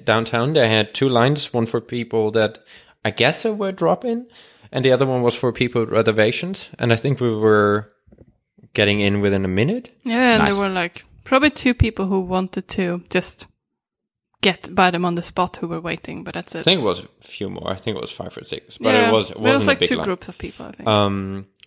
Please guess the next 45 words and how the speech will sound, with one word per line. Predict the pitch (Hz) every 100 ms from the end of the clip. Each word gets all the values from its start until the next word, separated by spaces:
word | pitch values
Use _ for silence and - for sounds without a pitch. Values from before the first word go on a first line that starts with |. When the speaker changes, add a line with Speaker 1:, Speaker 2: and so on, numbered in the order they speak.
| _
Speaker 1:
but | 117 113
then | 117 127 117 117 87
when | 107 107
I |
went | 104 104
there | 107 101
the |
second | - 120 113
time | 101 92 90
to | 98
get | 92
it, | 92 - _ -
uh, | 95
replaced, | 95 92 - 98 139 - -
I | 104
think | - 101
that | 95
was | 95 - - _
around | 92 98 95 -
four | - - - 110 139
o'clock. | - - 226
Speaker 2:
Yeah, | 302 285 294 294
four | - 269
Speaker 1:
And | 113
then | 123
it | 185
Speaker 2:
o'clock. | 208
Speaker 1:
was | -
crazy | - 123 156 107
busy. | 87 87 78
There | 101
were | 104 101 101
probably | - 123 123 98 90 85
thirty, | - 101 95
forty | - 95 98
people. | 98 98 104 104 95 92 92
Speaker 2:
Yeah. | 101
Speaker 1:
Uh, | 98
the | 95
entire | 92 - 110 107
store | 107 - 104
was | 98 95
full | - 107 101
of | 95 -
people. | 101 - 95 95